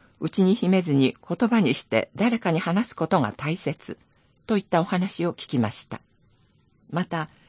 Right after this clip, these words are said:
先日見た映画の中では、言霊の力、希望を言葉にすることについてのセリフがありました。私も医師と言葉によって力をもらう場面があります。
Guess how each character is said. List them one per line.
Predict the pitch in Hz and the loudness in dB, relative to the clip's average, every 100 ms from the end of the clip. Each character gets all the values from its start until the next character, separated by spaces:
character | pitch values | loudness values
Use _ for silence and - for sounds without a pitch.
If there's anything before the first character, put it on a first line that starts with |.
| _ _ _ | _ _ _
先 | - 220 240 | 0 4 4
日 | 226 220 | 2 0
見 | 214 | 0
た | 196 165 | 2 0
映 | 160 220 | 2 2
画 | 180 | 2
の | 117 120 | 0 0
中 | 131 120 | -2 -4
で | 107 | -6
は、 | 104 98 - _ _ _ _ - | -6 -8 -14 _ _ _ _ -6
言 | 175 226 | 0 0
霊 | 202 180 | 2 0
の | 156 135 | -2 -4
力、 | - - 131 123 - _ _ _ _ _ | -6 -6 -8 -8 -14 _ _ _ _ _
希 | - 175 | -4 0
望 | 185 180 175 | 2 2 2
を | |
言 | 175 170 196 | -2 -4 -4
葉 | 185 | -2
に | - | -4
す | - | -6
る | 147 | -8
こ | - 143 | -10 -8
と | 143 - _ _ _ | -8 -8 _ _ _
に | 180 180 | -4 -4
つ | - | -2
い | 233 | -2
て | - 151 | 0 0
の | 127 104 | 0 -2
セ | - - | -4 -2
リ | 160 | -2
フ | 202 175 | -2 -4
が | 170 - | -4 -2
あ | |
り | 127 | -2
ま | 107 110 | -4 -4
し | - | -8
た。 | - - _ _ _ _ _ _ _ _ _ _ _ _ _ _ _ _ | -12 -20 _ _ _ _ _ _ _ _ _ _ _ _ _ _ _ _
私 | 180 190 214 - | -6 -4 -4 -2
も | 165 156 - | -2 -2 -4
医 | 220 | -6
師 | - | -4
と | - | -2
言 | 160 180 220 | -2 -2 -2
葉 | 214 | -2
に | 160 | 0
よ | 120 | 0
っ | 127 | -2
て | _ 123 123 _ _ - | _ -10 -10 _ _ -10
力 | - - 240 226 | -8 -4 -2 0
を | 147 | 0
も | 120 139 | -2 -2
ら | 175 175 | -2 -4
う | 165 | -4
場 | 165 175 | -2 -2
面 | 151 120 120 | -2 -2 -2
が | 135 - - | -4 -6 -10
あ | 127 | -8
り | 135 | -6
ま | 123 127 | -6 -8
す。 | - | -12